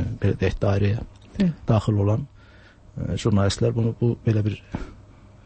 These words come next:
Speaker 1: deməli, iş görmüşdülər o vaxt.
Speaker 2: Hı hı.
Speaker 1: Və <clears throat> mən dörd iyun ayının dördü günü xatırlayıram ki, üçü günü Bakıdaydım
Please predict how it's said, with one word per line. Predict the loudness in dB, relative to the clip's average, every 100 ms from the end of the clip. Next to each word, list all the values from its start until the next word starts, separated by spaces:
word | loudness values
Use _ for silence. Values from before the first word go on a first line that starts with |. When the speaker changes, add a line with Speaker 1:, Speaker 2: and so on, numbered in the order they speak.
| -20 -20 -8
Speaker 1:
deməli, | -4 -4 -4
iş | -6 0
görmüşdülər | 2 2 0 -8 -10
o | -10
vaxt. | -10 -12 -4
Speaker 2:
Hı | 0 0
hı. | 0 0
Speaker 1:
Və | 2 2 0 -4 -6 0 0 0 -2 -4 _ _
<clears throat> | -20 -20 _ _ _ _ -10 -6 -2 0
mən | 2 0 0
dörd | 2 2 0 -2
iyun | 2 2 2
ayının | 2 2 2 2
dördü | 2 0 -2
günü | 0 2 0 -4 _ _ -20 -4
xatırlayıram | 0 0 0 0 0
ki, | -2 -6
üçü | -2 0
günü | 2 2
Bakıdaydım | 2 0 0 2 0 0